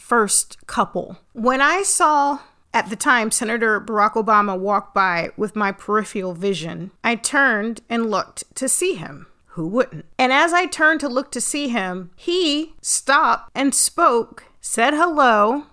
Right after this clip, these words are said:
how are you?" And I'm pretty sure he extended his hand to shake mine and say, "Nice to meet you." And he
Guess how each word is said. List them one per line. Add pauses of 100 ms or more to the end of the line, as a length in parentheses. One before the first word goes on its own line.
how
are
you?" (260)
And (280)
I'm
pretty
sure
he
extended
his
hand
to
shake
mine
and
say,
"Nice
to
meet
you." (160)
And
he